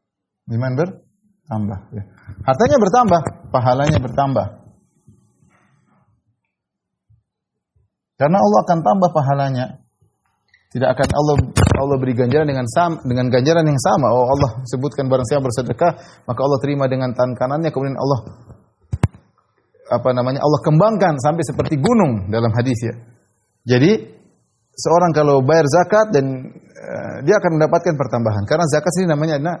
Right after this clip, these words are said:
artinya, pertambahan. Dia mensucikan dirinya, imannya bertambah. Penyakit-penyakit hati dia bersihkan. Kemudian yang berikutnya, yang menunaikan janji mereka,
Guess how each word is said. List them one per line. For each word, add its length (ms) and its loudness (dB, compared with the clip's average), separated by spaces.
artinya, 160 -8
pertambahan. 400 -8
Dia 80 2
mensucikan 480 2
dirinya, 320 2
imannya 320 0
bertambah. 440 -2
Penyakit-penyakit 520 -4
hati 280 -2
dia 140 0
bersihkan. 800 -8
Kemudian 520 -2
yang 160 0
berikutnya, 560 2
yang 160 2
menunaikan 400 2
janji 160 2
mereka, 560 2